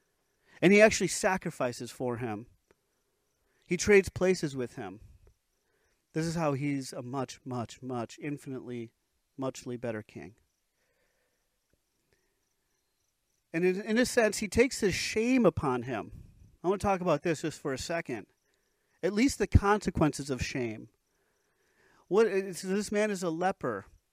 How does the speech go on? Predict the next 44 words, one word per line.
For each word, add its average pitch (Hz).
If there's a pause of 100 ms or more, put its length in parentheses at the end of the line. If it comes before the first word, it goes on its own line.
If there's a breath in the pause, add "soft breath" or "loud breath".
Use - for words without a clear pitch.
(260)
and 180
there's 208
a 202
shame. 190 (1040)
You 190
see, 240
it's 214
not 240
just, - (240 soft breath)
it's -
not 220
just -
that 190
he 160
can't 185
enter 165
the 147
gates. 151
It's 143
not 175
just 170
that 151
he 151
has 147
to 151
live 147
a 147
life 143
of 139
quarantine. 151
He's 165
also 220
shamed. 214 (500)
Do 170
you 165
realize 233
that 214
the 165
whole 202
system 170
for 180
the 151
leper 147
is 135